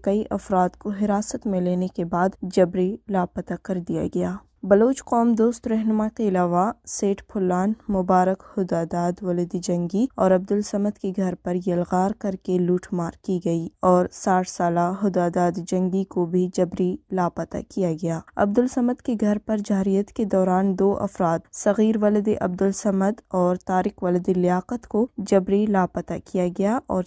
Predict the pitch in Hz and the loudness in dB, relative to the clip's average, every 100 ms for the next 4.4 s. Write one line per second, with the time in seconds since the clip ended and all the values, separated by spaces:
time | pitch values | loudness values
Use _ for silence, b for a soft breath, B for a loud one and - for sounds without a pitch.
0 | - 196 190 185 185 185 196 - 180 - | -4 -2 0 0 0 -2 -6 -2 -4 -2
1 | 190 180 180 226 - - 190 185 202 - | -4 0 0 0 -2 2 2 2 -6 -6
2 | 202 190 202 - 190 196 196 - 196 180 | -8 -6 -10 -8 -2 0 -2 -2 -2 -2
3 | - 185 - 190 185 - 160 - - 185 | -4 -10 -4 -6 -4 -4 -4 -6 -6 -2
4 | 175 180 175 | -2 0 -2